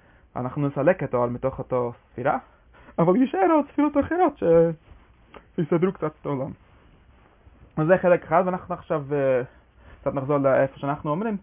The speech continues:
שזה, וזה, הסילוק הזה הוא טובה גדולה. הוא, בעצם הסילוק הזה הוא,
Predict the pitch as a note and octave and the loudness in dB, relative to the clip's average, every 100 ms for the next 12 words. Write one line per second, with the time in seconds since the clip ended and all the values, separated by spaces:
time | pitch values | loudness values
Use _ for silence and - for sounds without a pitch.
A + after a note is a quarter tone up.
0 | - - - _ D3 D3+ D3 - D#3+ E3+ | -14 -20 -20 _ 0 2 2 0 -4 -4
1 | A3 - D3 D#3+ D3 C4+ D#4 - _ _ | -4 -6 -4 -2 0 -2 -2 -8 _ _
2 | _ - C#3+ C#3+ D#3 C#4 - D3 C3+ C#3 | _ -8 -6 -2 0 2 2 2 0 0
3 | C3+ D3+ C#3+ C3+ A#2+ G#2+ - _ - _ | 0 0 0 -4 -6 -10 -20 _ -20 _
4 | _ G3 G3 F#3+ E3+ C#3 E3 D3+ E3 C4+ | _ 0 2 2 0 -2 -6 -2 0 0
5 | B3 F#3+ E3+ E3+ A3+ C#4+ F#3 F3 E3+ G#3 | 0 0 -2 -4 -4 -2 2 4 4 4
6 | F#3+ | 0